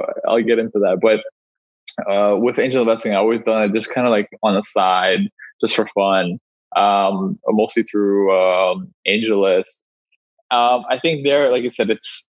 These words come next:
I, I wouldn't recommend for anybody to do it. It's an expensive hobby. Um, and sometimes, you know, you get a, a hit. So hopefully, you know, my Calm, Inv-, even though Calm Investment was one of my earliest, smallest investments, uh, I,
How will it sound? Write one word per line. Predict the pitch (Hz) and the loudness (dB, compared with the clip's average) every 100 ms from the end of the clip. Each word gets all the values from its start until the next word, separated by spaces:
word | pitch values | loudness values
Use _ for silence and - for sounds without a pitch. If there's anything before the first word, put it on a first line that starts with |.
| _ - | _ -2
I, | 101 - | -2 0
I | 123 | 0
wouldn't | 139 135 | 2 0
recommend | 110 - 117 110 107 | -2 0 0 0 0
for | 127 | -2
anybody | 123 120 123 | 0 0 0
to | 123 | 0
do | 127 | 0
it. | 131 120 | 0 -2
It's | - 104 | -6 -2
an | 107 | -2
expensive | 104 - 107 107 104 | -2 -2 -4 -4 -2
hobby. | 98 95 117 123 - _ _ - | 0 0 -2 -4 -10 _ _ -4
Um, | 98 101 101 98 | 0 0 0 -2
and | 104 | -2
sometimes, | - 113 120 107 | -2 -2 -2 -2
you | 107 | -2
know, | 101 | 0
you | 95 98 | 0 2
get | 98 98 | 2 2
a, | 98 95 92 52 - - - 104 - | 2 2 2 2 2 0 -2 -8 -6
a | 107 | -4
hit. | 107 104 98 _ _ _ | 0 0 -2 _ _ _
So | - 107 95 101 | -2 0 0 -2
hopefully, | 117 120 - 113 104 | -2 -2 0 0 2
you | |
know, | 101 | 0
my | 95 101 | 0 -2
Calm, | - 98 101 | 0 0 0
Inv-, | 104 - - _ | -4 -6 -10 _
even | 117 117 | -2 0
though | 110 107 - | 0 0 0
Calm | 110 110 107 | 0 0 0
Investment | 101 104 - 98 - | 0 -2 -2 -2 0
was | 110 107 | 0 0
one | 107 110 | 0 0
of | 110 | 2
my | 104 - | 0 2
earliest, | 104 113 113 110 - | 2 2 0 -2 -6
smallest | 95 101 107 - 104 | -2 0 -2 -2 0
investments, | 107 - 92 98 - _ _ _ _ 104 | 0 0 -4 -4 -14 _ _ _ _ 0
uh, | 104 104 - - - - - - | 2 2 0 -6 -4 -4 -4 0
I, | - | 0